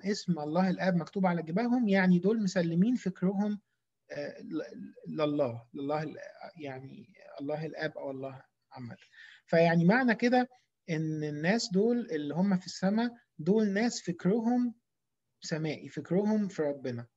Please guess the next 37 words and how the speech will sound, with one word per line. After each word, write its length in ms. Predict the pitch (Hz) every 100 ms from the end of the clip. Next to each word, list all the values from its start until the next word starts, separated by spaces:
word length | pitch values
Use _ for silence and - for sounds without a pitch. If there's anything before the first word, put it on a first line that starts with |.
| _ _ -
مش 320 | 147 202 -
في 120 | -
الأرض، 380 | 160 143 127 104 - _ _
مش 280 | - 151 175
في 160 | - -
الحاجات 760 | 147 143 139 - 143 165 175
اللي 340 | 160 151 143 139
ليها 160 | 160 165
علاقة 340 | 151 170 165
بالأرض، 380 | 151 147 170 165
لكن 320 | 143 143 143
ليها 160 | 156 160
علاقة 460 | 143 151 151 147 - -
بالسماء. 420 | 131 - 110 113 _ _ _ _ _ _ _ _ _ _ _ _ _ _ _ _ _ _ _ _ - - _ -
دي 100 | 165
يمكن 240 | 214 220 208
تفكرنا 480 | - 160 196 202 185
مثلًا 560 | 190 202 185 175 156 -
بالآية 540 | 143 143 139 135 175
بتاعت 280 | 175 156 147
قديس 260 | - 160 165
بولس 300 | 170 175 160
الرسول: 420 | 143 - 170 151
"إن 140 | 143
كنتم 460 | 139 185 185 185 160
قد 220 | 135 143
قمتم 340 | - 175 175
مع 180 | 147 139
المسيح 380 | 139 135 180 180
فاطلبوا 580 | - 151 175 202 196 185
ما 140 | 170
هو 320 | 175 175 180
فو-، 320 | 170 - 170 -
فوق 340 | 180 180 180
حيث 360 | - 170 170 180
المسيح 540 | 147 139 165 170 -
جالس". 480 | 180 196 139 -